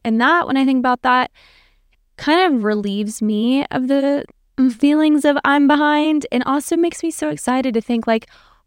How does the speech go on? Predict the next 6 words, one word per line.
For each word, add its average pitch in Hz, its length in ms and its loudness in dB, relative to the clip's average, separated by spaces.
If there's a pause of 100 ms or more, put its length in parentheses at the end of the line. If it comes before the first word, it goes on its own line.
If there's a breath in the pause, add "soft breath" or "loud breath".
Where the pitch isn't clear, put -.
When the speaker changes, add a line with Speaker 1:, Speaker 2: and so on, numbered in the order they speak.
(140)
Speaker 1:
"Whoa, 220 840 -4 (440 soft breath)
all 269 320 6
I've 294 180 4
learned 262 220 0
about 247 200 0
myself 240 640 -2